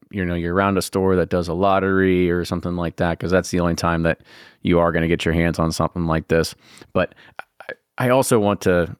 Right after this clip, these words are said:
reiterate, and, and because how many times do you get asked the question, people like, "Is Pappy all hype?" And I always, I always say the same thing. I was like, "It's fantastic. It's fantastic whiskey."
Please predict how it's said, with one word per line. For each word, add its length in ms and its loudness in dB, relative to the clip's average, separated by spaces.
reiterate, 560 2
and, 340 -2
and 160 -6
because 300 0
how 160 0
many 120 2
times 320 2
do 80 -4
you 160 2
get 340 0
asked 200 -2
the 100 -6
question, 400 -4
people 220 -6
like, 200 -8
"Is 120 -4
Pappy 400 -4
all 180 4
hype?" 360 0
And 240 4
I 140 2
always, 440 4
I 160 -2
always 220 2
say 100 4
the 120 4
same 240 -2
thing. 260 -2
I 80 -8
was 160 -6
like, 220 -2
"It's 140 -6
fantastic. 680 -2
It's 160 -2
fantastic 680 0
whiskey." 420 -4